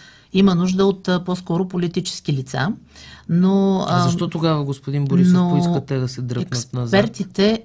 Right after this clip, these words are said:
Speaker 1: но всъщност политиците, които сме предлагали винаги за определени позиции, те са и експерти. А, да вземем, примерно, Кирил Ананиев, министър на финансите, той също е експерт. Да вземем, а,
Speaker 2: Да, но
Speaker 1: професор,
Speaker 2: чухме как господин Борисов
Speaker 1: професор
Speaker 2: му
Speaker 1: Ангелов,
Speaker 2: говори. Не знам
Speaker 1: а,
Speaker 2: как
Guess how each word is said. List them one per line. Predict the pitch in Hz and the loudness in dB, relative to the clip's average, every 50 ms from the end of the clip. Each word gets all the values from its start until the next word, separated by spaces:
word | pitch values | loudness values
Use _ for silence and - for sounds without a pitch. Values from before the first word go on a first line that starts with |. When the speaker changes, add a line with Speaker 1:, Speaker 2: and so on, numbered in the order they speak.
| - 170 - | -6 -4 -4
Speaker 1:
но | 202 185 | -4 -6
всъщност | - - 208 202 226 226 214 214 | -4 -4 -4 -2 -2 -2 -4 -4
политиците, | - 185 175 170 165 - 208 202 - - - 208 214 208 202 | -4 -4 -4 -2 -2 -2 -2 -2 -4 -6 -4 -4 -4 -4 -4
които | - 196 196 196 - - | -4 -4 -4 -4 -6 -8
сме | - - 185 170 | -2 -2 -2 0
предлагали | 175 175 160 165 180 185 185 185 180 170 | 0 -2 -2 0 0 0 0 0 0 0
винаги | 165 175 175 175 165 160 | 0 -2 -2 -2 -2 -2
за | 151 151 156 | -2 -2 -2
определени | 143 147 151 151 147 156 156 160 160 165 147 | -4 -2 -4 -4 -2 -2 0 0 0 -2 -2
позиции, | - 147 139 143 185 196 202 208 202 | -2 -2 -2 -2 -2 -2 -2 -2 -4
те | 202 - 196 | -2 -2 -4
са | 202 - 202 | -4 -2 -2
и | 190 | -4
експерти. | 175 180 - - - 190 - - - - - - - - - - - - - - - - | -4 -4 -6 -4 -4 -4 -6 -6 -18 -20 -20 -20 -20 -20 -20 -20 -20 -20 -20 -20 -20 -16
А, | - - - - 160 | -10 -6 -4 -4 -2
да | 151 160 160 | -2 -2 -2
вземем, | 156 175 175 175 175 175 170 | 0 0 0 0 0 0 0
примерно, | 165 170 170 165 156 156 156 160 156 | 0 0 0 0 0 0 0 -2 0
Кирил | - - 160 165 156 160 | 0 0 0 2 2 2
Ананиев, | 160 170 190 208 196 156 139 - | 2 2 2 2 0 0 0 -2
министър | 147 147 156 151 - - 151 | -2 -2 -2 -4 -4 -4 -4
на | 151 143 | -4 -4
финансите, | 135 - 139 135 139 143 151 147 - - - 165 165 160 | -4 -4 -2 -2 -2 -2 -4 -6 -8 -8 -6 -6 -6 -4
той | - 156 151 | -4 -6 -6
също | 156 - 170 - - - | -6 -6 -10 -12 -8 -8
е | 165 | -8
експерт. | 165 - - - 160 151 147 | -8 -10 -8 -6 -6 -4 -4
Да | 139 143 | -6 -6
вземем, | 143 139 - - 175 170 170 - - - - - - - - - - - | -6 -4 -4 -2 -2 -4 -4 -6 -8 -16 -20 -18 -18 -20 -20 -20 -16 -10
а, | - 170 165 160 160 160 | -6 -2 -2 0 0 -2
Speaker 2:
Да, | 160 165 | -4 -6
но | - 170 - 139 | -6 -6 -4 0
Speaker 1:
професор, | 156 170 165 156 147 147 139 - | 2 2 4 4 4 2 2 2
Speaker 2:
чухме | 202 208 208 190 160 | 0 0 2 0 -2
как | 135 - 139 123 123 | 0 0 0 0 -2
господин | 123 120 - - 120 120 | -4 -6 -6 -4 -4 -2
Борисов | 117 117 117 117 | 0 0 0 2
Speaker 1:
професор | 127 180 185 180 - - | 2 2 0 2 2 2
Speaker 2:
му | 175 | 2
Speaker 1:
Ангелов, | 175 175 175 170 - | 2 2 2 2 2
Speaker 2:
говори. | - - 131 147 | 2 2 0 0
Не | 147 147 143 | 0 -2 -2
знам | 139 143 147 147 | 0 0 0 -2
Speaker 1:
а, | 143 | -2
Speaker 2:
как | - 147 135 131 | -2 -4 -6 -6